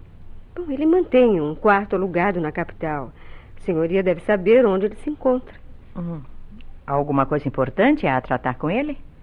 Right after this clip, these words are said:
Speaker 1: Não. Apenas saudades. <laughs> E vontade de verificar se ele está bem, claro.
Speaker 2: Deve estar.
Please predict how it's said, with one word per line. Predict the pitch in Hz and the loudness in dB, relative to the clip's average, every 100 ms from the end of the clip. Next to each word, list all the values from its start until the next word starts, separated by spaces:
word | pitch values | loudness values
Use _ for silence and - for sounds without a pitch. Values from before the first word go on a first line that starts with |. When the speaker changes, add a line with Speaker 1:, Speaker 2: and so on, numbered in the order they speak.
| - - - - | -18 -18 -20 -8
Speaker 1:
Não. | 214 196 147 147 - - - - - - - | -2 -2 -2 -10 -18 -18 -18 -18 -20 -16 -8
Apenas | 190 - - - 262 233 233 220 | -8 -8 -8 2 2 4 -2 -4
saudades. | - 196 175 143 113 - - - - - - - - - | -6 -6 -6 -8 -10 -14 -18 -16 -16 -16 -16 -14 -12 -12
<laughs> | - - - - - - - - - - - - - | -12 -16 -20 -20 -18 -18 -16 -16 -16 -18 -18 -8 0
E | |
vontade | 269 359 320 311 359 | 6 6 6 4 2
de | 330 | 0
verificar | 285 285 - 277 302 | 0 -2 -2 -2 -2
se | 381 | -4
ele | - | -8
está | - 466 | -6 -4
bem, | 330 320 | -2 -2
claro. | - 240 247 247 - - 247 135 - | -4 -4 -4 -6 -14 -12 -8 -6 0
Speaker 2:
Deve | 180 415 | 0 0
estar. | - 349 370 | 0 -2 -2